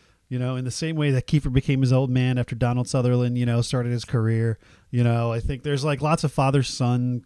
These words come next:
combos that, you know, have, uh, you know, or mother-daughter or whatever, you know. So I think that hopefully Sean can continue to build his own path while also learning about the dad that he never got to really be around. Um, so I hope, I hope that's for him, you know, and we'll always remember that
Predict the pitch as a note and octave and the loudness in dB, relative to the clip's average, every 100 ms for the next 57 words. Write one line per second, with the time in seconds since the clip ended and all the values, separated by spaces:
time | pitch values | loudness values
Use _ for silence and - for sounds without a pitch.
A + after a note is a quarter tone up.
0 | - B2+ A#2+ A#2+ A#2 A#2+ A#2+ A#2 - A#2 | -8 -4 -4 0 -2 -2 -4 -8 -8 -6
1 | A2 - - _ _ - A#2+ A2 A2 A2 | -6 -10 -20 _ _ -10 -6 -4 -4 -6
2 | G#2+ C3 B2 - D3 A2 C3+ A#2 _ - | -8 -12 -12 -8 -6 -6 -8 -12 _ -12
3 | A#2 A#2 A#2 A2+ A2 A2 A2+ A2 A2+ B2 | -6 -2 2 2 2 2 0 0 0 -2
4 | A2 G#2+ G#2+ _ _ _ C3 A#2+ A2+ A2+ | -6 -10 -12 _ _ _ -10 -8 -8 -12
5 | - D3 F#3+ F#3 - D3 F3 G3+ A3+ A3+ | -8 -8 -6 -8 -8 -6 -6 -6 -8 -8
6 | - F#3 E3+ E3 - C3 C3+ C3+ A#2+ B2 | -10 -10 -10 -12 -8 -4 -2 -2 -2 -2
7 | A#2+ A#2+ A#2+ A#2 A#2+ A2 A2 - - B2 | 0 0 -2 -2 -2 0 -2 -6 -8 -6
8 | A2+ - B2 B2 D#3 C3 B2+ B2+ A#2 A2 | -6 -6 -10 -12 -4 0 2 2 0 -2
9 | G#2 A2 A2 G#2+ G#2+ G#2 G#2+ G#2 - G2+ | 0 0 0 -2 0 0 -2 -4 -4 -4
10 | G2+ G2+ G2 - A2+ G2 F2+ F#2 F2+ F#2 | -2 -2 -4 -6 -6 -6 -4 -6 -8 -10
11 | _ _ - - - F#2 F#2 F2+ - - | _ _ -20 -20 -8 -6 -4 -8 -12 -6
12 | F3+ G#3 A3 G#3+ G#3+ G3 - G2 F#2+ G#2+ | 0 0 0 -2 0 -2 -4 -6 -4 -2
13 | A#2 A#2+ C3 B2+ D3 E3 C#3 C3 B2+ A2 | 0 -2 -2 0 2 2 0 -2 -2 -4
14 | A2 | -6